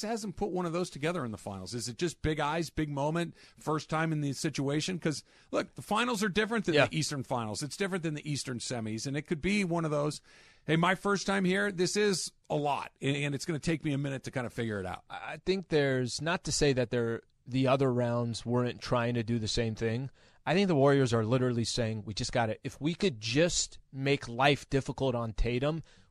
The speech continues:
Speaker 2: take our chances everywhere else," right? Not to say that Jalen can't have a night or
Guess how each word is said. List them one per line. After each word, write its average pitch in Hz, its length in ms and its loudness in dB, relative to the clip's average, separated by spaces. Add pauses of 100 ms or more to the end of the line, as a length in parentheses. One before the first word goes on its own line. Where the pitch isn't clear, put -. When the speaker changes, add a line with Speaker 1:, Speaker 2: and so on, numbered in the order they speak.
(120)
Speaker 2:
take - 220 6
our - 60 -10
chances 147 640 -2
everywhere 113 380 -2
else," 90 320 -8
right? 131 320 0
Not 165 220 2
to 185 80 -4
say 175 220 4
that 143 180 2
Jalen 135 360 4
can't 135 220 2
have 127 160 4
a 127 40 4
night 127 340 4
or 110 180 2